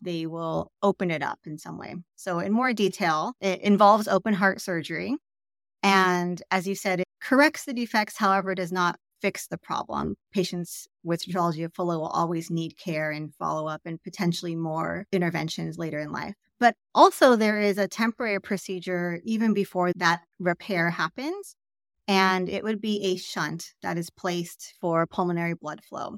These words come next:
So that would happen if the pulmonary arteries are too small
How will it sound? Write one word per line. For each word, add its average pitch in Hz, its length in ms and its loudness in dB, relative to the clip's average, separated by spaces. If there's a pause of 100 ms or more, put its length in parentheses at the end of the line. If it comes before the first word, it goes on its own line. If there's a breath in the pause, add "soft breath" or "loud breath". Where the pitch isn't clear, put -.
So 185 460 2 (300)
that 190 220 0
would 233 120 -2
happen 185 480 2
if - 140 -14
the 175 360 0
pulmonary 233 400 2
arteries 185 420 0
are 170 120 -4
too 190 260 -6
small 170 720 -4